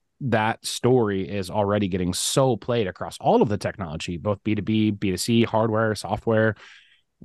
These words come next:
We're already seeing so many people that are saying, "Isn't it cool what we can do with A I?" And it's like, "N-, not really anymore," or, "It's less cool what you can do with it. I want you to tell me why I should care about what you can do with it. What are you enabling for me as a,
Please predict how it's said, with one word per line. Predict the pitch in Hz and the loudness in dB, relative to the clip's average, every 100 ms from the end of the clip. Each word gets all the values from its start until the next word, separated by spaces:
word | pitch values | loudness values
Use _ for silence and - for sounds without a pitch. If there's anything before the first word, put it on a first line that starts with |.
| - | -6
We're | 131 113 | 0 2
already | 110 120 107 | 4 2 2
seeing | 101 135 107 | -2 0 -2
so | - 120 | 0 0
many | 107 95 | 0 -2
people | - 139 104 | -2 0 0
that | 92 95 | 0 0
are | 90 92 - _ _ | 0 -2 -8 _ _
saying, | - 113 | 0 2
"Isn't | 151 143 143 | 4 4 4
it | 120 | 2
cool | 165 135 | 4 4
what | 120 | 4
we | 110 | 0
can | 113 101 | -4 -4
do | 101 | -2
with | 104 | -2
A | 101 110 | 0 0
I?" | 110 104 87 80 | 2 0 -4 -10
And | - 107 98 95 90 - _ - | -6 -4 -2 -4 -6 -14 _ -4
it's | 120 | -2
like, | 110 95 - | -2 -4 -6
"N-, | 123 - - | -6 -6 0
not | 131 123 165 120 | 2 4 2 2
really | 151 170 117 | 4 4 2
anymore," | 120 123 127 151 117 | 0 2 4 4 2
or, | 117 131 | 2 2
"It's | 127 | 2
less | 127 156 | 0 -2
cool | - 170 | 0 0
what | 123 143 | 0 0
you | 147 | -4
can | 135 113 | -6 -4
do | 113 | -2
with | 127 | -2
it. | 117 | -4
I | 95 | -4
want | 113 135 | -2 -2
you | 123 | 0
to | 110 | -4
tell | - 110 | -4 -4
me | 104 | -2
why | 95 95 104 107 104 | -2 0 2 2 2
I | 101 | -2
should | - 95 | -6 -10
care | - - 135 104 | -10 0 2 2
about | 95 95 | -2 -4
what | 92 98 | -6 -8
you | 98 | -8
can | - | -10
do | 92 | -10
with | 92 | -8
it. | |
What | 92 156 | -2 -2
are | |
you | 170 | 0
enabling | 117 98 117 98 95 | -2 0 -2 -2 -4
for | 107 | -4
me | 92 104 | -2 -2
as | 90 | -2
a, | 85 | -6